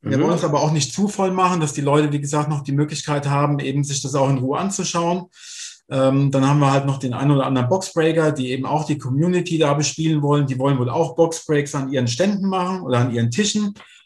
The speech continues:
Speaker 2: Cool.
Speaker 1: Ähm, die haben sich auch viel Mühe gegeben. Sie wollen halt, äh, die Leute entertainen. Die Leute sollen halt sehen, was das überhaupt ist. Und ich glaube, wenn du dann wirklich da bist, verstehst du auch, was, worum es in dem Hobby geht.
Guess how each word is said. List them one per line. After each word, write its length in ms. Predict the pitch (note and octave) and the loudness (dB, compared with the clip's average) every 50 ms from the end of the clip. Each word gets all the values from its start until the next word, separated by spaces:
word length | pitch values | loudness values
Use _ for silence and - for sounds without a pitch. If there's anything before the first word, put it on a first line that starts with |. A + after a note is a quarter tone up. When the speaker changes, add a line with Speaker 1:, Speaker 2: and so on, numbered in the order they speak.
| _ _ - | _ _ -6
Speaker 2:
Cool. 80 | D3 C#3 | -2 2
Speaker 1:
Ähm, 260 | C#3 C#3+ C#3+ C#3+ C#3+ - - - - - | 2 4 4 4 2 0 -6 -14 -8 -2
die 100 | C3 C3 | 0 2
haben 160 | C#3+ D3 D3+ | 4 4 4
sich 160 | C#3 C#3+ D3 D3+ | 2 2 2 2
auch 180 | D#3 E3+ D#3+ | 2 2 2
viel 380 | E3 - - - - D#3+ D#3 D3+ | 0 -4 -10 -8 -4 0 2 2
Mühe 260 | D#3+ F#3+ A3+ A#3 A3 | 4 4 4 4 2
gegeben. 640 | G3+ G3+ G3 F#3 F3+ F3+ F#3+ F#3+ G3 G3 G3 G3 - - - - - _ _ | 2 0 -2 0 2 2 2 2 2 0 -2 -4 -6 -12 -20 -20 -20 _ _
Sie 140 | - B2 A#2 | -8 -2 2
wollen 360 | C#3 E3 F#3+ G3+ G3 F3+ D#3+ | 4 6 6 6 4 2 2
halt, 440 | D3 D3 D#3 D#3 E3 E3 E3 E3 - | 2 2 4 4 2 2 0 -4 -10
äh, 480 | - D3+ D3 D3 D3 D3 C#3+ C#3+ C#3+ C3+ | -8 -4 -2 0 0 2 2 0 -2 -4
die 120 | - C#3+ | -6 -6
Leute 360 | B2+ C3+ C3+ D3+ D#3 D3+ D#3 B2 | -2 0 2 2 2 2 0 0
entertainen. 840 | C3+ C3+ C3+ B2+ A#2+ C3+ D3 F3 G3 G3+ G3+ G#3 G3+ G3 F3+ - - | -2 -2 -4 -4 -4 -2 0 0 2 0 0 0 -2 -4 -4 -6 -8
Die 100 | C#3 C3+ | -6 -2
Leute 300 | C3+ C#3 D3+ D#3+ D#3+ D3 | 0 2 4 4 2 2
sollen 320 | C#3+ D3+ D3 D3+ D#3 D3 | 2 2 2 4 4 2
halt 180 | C#3+ C#3 C3+ - | 2 0 0 -2
sehen, 240 | C#3+ D3 D3+ D#3 C#3+ | 0 0 2 2 2
was 160 | C#3+ C3+ - | 0 -2 -4
das 160 | C#3+ A#2+ - | -6 -6 -6
überhaupt 440 | D3 B2 B2 B2 A#2+ B2 A#2+ A#2+ - | -4 -2 0 2 2 2 0 0 -4
ist. 240 | A#2 A#2+ A#2+ A#2+ B2+ | -4 -4 -4 -4 -2
Und 100 | A#2 A#2+ | -2 -2
ich 120 | A#2 - | -2 0
glaube, 340 | - C3 C#3 D3+ D3+ C#3+ C3+ | 2 2 4 4 4 2 0
wenn 120 | C3+ C3 | 0 -4
du 80 | C3 B2+ | -4 -2
dann 260 | B2 C3 C3 C3 B2 | -2 -2 -2 -2 -2
wirklich 280 | D3+ D3+ - C#3+ - - | -2 -4 -4 -4 -4 -2
da 200 | C#3 C3+ D#3+ E3+ | -2 0 0 0
bist, 480 | D#3+ E3 E3 E3 E3 - - - - | 0 0 0 -2 -2 -6 -12 -12 -6
verstehst 480 | - B2+ A#2+ A#2+ - D3 E3 E3 E3 - | -4 -4 -2 0 2 4 4 4 2 0
du 80 | D#3+ | 2
auch, 280 | C3+ C#3 D3+ D3 C#3+ - | 2 4 2 2 2 0
was, 380 | C#3 C3 B2 - - - - _ | -2 -2 -2 -4 -10 -12 -18 _
worum 360 | - C3 C3 C3 B2+ C#3+ D3+ D#3 | -10 -6 -4 -2 2 2 2 2
es 100 | D3 C#3+ | 4 4
in 80 | C#3 | 2
dem 180 | C3+ C3 B2 C3 | 2 4 2 2
Hobby 240 | F#3+ F#3+ G3+ F#3 F3+ | 0 0 0 -2 -2
geht. 460 | - F3+ F3 E3+ E3+ E3+ - - | -2 -2 0 0 -2 -2 -6 -8